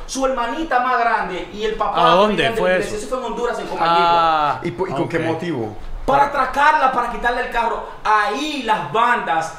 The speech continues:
Speaker 1: están
Speaker 2: Sí.
Speaker 1: totalmente apoderadas de ese
Speaker 2: De
Speaker 1: país,
Speaker 2: to-,
Speaker 1: podrido
Speaker 2: ahorita no,
Speaker 1: totalmente.
Speaker 2: ahorita no. Disculpen que quiero, esto es un dato, es un breaking news.
Speaker 1: Ok.
Speaker 2: El presidente nuevo de, de,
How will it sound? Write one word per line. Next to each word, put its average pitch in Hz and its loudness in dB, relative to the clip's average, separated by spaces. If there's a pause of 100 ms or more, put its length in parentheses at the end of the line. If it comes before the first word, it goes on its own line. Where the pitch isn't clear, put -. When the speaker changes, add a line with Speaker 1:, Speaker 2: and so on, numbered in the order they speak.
Speaker 1:
están 185 0
Speaker 2:
Sí. 185 6
Speaker 1:
totalmente 214 0
apoderadas 190 -2
de - -4
ese 185 -4
Speaker 2:
De 151 -6
Speaker 1:
país, 165 2
Speaker 2:
to-, 170 2
Speaker 1:
podrido 214 0
Speaker 2:
ahorita 190 6
no, 202 4
Speaker 1:
totalmente. 151 2 (320)
Speaker 2:
ahorita 165 -2
no. 156 0
Disculpen 185 -2
que 165 -2
quiero, 190 0
esto 165 -4
es 165 -6
un 180 -2
dato, 175 0 (300)
es 151 -2
un 165 -4
breaking 165 2
news. 160 -2 (280)
Speaker 1:
Ok. 123 -6 (500)
Speaker 2:
El 160 0
presidente 160 -2
nuevo 170 0 (840)
de, 131 4
de, 117 -2